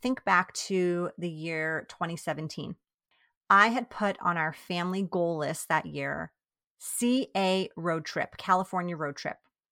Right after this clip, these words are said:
Well, that year we were pregnant until July, then we had our baby,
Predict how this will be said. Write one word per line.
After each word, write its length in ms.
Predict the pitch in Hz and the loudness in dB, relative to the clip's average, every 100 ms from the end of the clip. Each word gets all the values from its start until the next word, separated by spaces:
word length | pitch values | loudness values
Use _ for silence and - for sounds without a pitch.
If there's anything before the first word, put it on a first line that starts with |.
| _ _ _ _ _ | _ _ _ _ _
Well, 140 | 180 208 | -4 6
that 300 | 202 254 214 | 6 6 4
year 420 | 170 160 160 - | 0 2 2 0
we 400 | 170 175 180 180 | -2 -2 0 -2
were 180 | 165 151 | -4 -10
pregnant 600 | - 214 214 220 208 - | 0 2 2 0 -2 -2
until 360 | 160 160 160 147 | -6 -6 -4 -6
July, 720 | 147 143 165 196 196 196 - | -6 -6 2 2 4 0 -4
then 140 | 165 160 | -8 -8
we 80 | |
had 120 | 156 - | -6 -6
our 120 | 139 | -4
baby, 560 | 202 214 208 208 208 | 0 0 2 0 -2